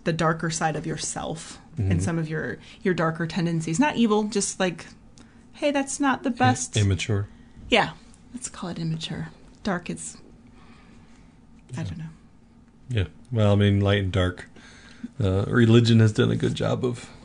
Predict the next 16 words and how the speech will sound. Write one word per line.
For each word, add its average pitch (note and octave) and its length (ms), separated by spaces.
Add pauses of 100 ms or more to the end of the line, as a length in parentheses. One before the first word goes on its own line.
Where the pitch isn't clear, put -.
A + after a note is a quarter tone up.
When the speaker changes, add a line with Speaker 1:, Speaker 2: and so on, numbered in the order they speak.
Speaker 2:
labeling A#2 540
those. A2+ 400 (560)
Speaker 1:
Yeah. F3 260 (220)
Speaker 2:
You G2 120
know. F2 140
Speaker 1:
And G3 100
dark, F#3+ 320
there's, F3+ 340 (180)
I, F#3 60
you F#3+ 360
did F#3+ 160
an D#3+ 240
episode D#3+ 340
with E3+ 160
Kaylee E3+ 500 (160)
about E3+ 340